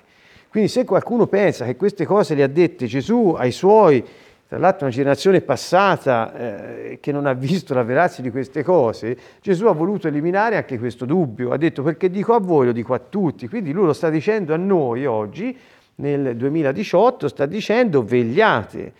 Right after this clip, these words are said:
io ve l'ho detto, vegliate". E ci direbbe, e ci dice, "Come lo dico a voi oggi,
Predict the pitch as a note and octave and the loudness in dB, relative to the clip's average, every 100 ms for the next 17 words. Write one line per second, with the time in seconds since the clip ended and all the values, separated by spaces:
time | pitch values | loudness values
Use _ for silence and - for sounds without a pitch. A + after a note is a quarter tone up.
0 | _ - F#3+ F#3+ C3 F3 F#3+ B2 B2 G2 | _ -10 0 2 4 4 4 2 0 0
1 | - A#2+ C#3 - _ - A#2+ C3 A#2+ A2+ | -6 -4 -4 -6 _ -6 0 0 0 -2
2 | F2 - - - _ D3 - E3+ D3 C#3+ | -4 -10 -16 -16 _ -8 -6 -2 2 4
3 | A#2+ G#2+ A2+ A2+ A2+ A2 - C3+ E3 B2+ | 2 0 -4 -2 -4 -8 -8 -2 0 0
4 | - B3 - _ - F#3+ E3 C#3+ C#3+ F#3+ | 0 0 -2 _ -2 0 2 2 2 0
5 | D#3 C#3+ D3 G3+ F#3+ B2 A2+ G#2 C#3+ | 2 0 4 4 6 4 0 -4 -8